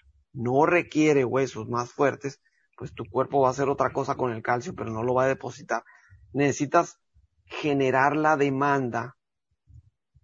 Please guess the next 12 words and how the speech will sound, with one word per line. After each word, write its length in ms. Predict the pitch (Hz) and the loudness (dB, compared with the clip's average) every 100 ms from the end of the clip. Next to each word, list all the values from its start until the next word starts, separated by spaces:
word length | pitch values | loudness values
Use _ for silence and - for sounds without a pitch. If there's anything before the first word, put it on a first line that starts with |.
| - _ _ | -20 _ _
de 280 | 113 139 123 | 0 0 2
calcio 600 | 135 135 120 - 131 - - - | 2 2 0 -4 -4 -6 -14 -12
en 340 | - 151 135 120 | -4 -2 -2 -4
tus 260 | 135 127 | -6 -4
huesos 400 | 120 135 131 - - | -2 -2 -2 -8 -14
y 220 | 123 123 131 | -6 0 0
esa 240 | 127 143 | 2 2
demanda 420 | 135 131 131 131 | 2 2 0 -4
se 140 | - 117 | -6 -8
genera 420 | 117 120 127 - | -6 -4 -2 -4
haciendo 640 | 117 117 - 127 131 127 127 | -6 -6 -8 -6 -4 -4 -4
ejercicio. 520 | 127 113 135 127 | -6 -10 -12 -14